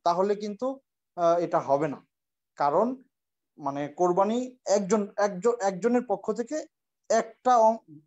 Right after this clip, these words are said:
নামে মানে একটা সাত ভাগের এক ভাগ একজনের পক্ষ থেকে হইতে হবে।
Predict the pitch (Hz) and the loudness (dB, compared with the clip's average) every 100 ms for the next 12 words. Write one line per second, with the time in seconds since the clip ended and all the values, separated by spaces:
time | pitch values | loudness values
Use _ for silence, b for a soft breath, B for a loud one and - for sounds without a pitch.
0 | - 175 190 233 - - 147 147 147 180 | -8 -4 -2 -2 -8 -14 -10 -4 -2 -2
1 | - 196 b b - - 190 180 180 202 | -2 -6 b b -12 2 4 4 2 6
2 | 233 190 180 160 180 240 247 _ _ _ | 6 8 6 2 0 0 -2 _ _ _
3 | 214 233 196 262 - 196 196 165 143 131 | -2 0 2 0 2 -2 -2 -6 -4 -6
4 | 123 117 107 | -8 -10 -14